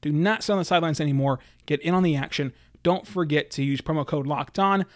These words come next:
Fifty percent welcome bonus on your first deposit. bet online dot A G,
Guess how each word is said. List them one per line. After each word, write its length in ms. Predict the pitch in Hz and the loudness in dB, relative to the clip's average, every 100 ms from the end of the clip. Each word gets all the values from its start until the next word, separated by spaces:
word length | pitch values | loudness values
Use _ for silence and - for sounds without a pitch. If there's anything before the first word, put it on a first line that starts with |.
| _ | _
Fifty 380 | _ 220 214 226 | _ 4 6 4
percent 400 | 208 190 190 165 | -2 -2 -2 0
welcome 260 | 151 147 143 | 0 0 0
bonus 240 | 156 170 | 0 0
on 60 | 147 | -4
your 60 | |
first 180 | 131 160 | -6 -8
deposit. 420 | 143 185 202 - - _ _ - | -4 -2 0 -2 -6 _ _ 2
bet 80 | |
online 520 | 208 196 175 170 165 147 | 2 4 2 2 0 -2
dot 200 | 147 143 | -2 -2
A 160 | 139 135 | -4 -4
G, 380 | 143 180 175 | -4 -2 -4